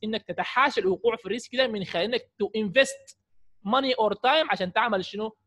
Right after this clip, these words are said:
تعمل افويدنس للحاجه دي. في اكسبتنس ات ريسك اللي هي عكسها تمامًا، انك شنو؟ انك ما تعمل اي حاجه، تتقبلها زي ما هي.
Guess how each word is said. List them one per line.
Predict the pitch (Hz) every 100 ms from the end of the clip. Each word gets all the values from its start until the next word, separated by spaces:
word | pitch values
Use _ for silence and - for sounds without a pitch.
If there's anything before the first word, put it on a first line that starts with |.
| -
تعمل | 220 220 202 -
افويدنس | 175 214 208 175 160 -
للحاجه | 156 - 175 156
دي. | 147 - _ _ _ _ _ _ _ _ _
في | - 320 339 - -
اكسبتنس | 233 - 392 381 330 240
ات | 185 185
ريسك | 160 - -
اللي | 180 185
هي | 247
عكسها | 196 - 220 185
تمامًا، | 165 175 160 214
انك | 247 233
شنو؟ | - 220 240
انك | 269 247
ما | 247
تعمل | 247 226 202
اي | 202 165
حاجه، | 143 - _ -
تتقبلها | - - 156 233 214
زي | 190 196
ما | 160
هي. | 156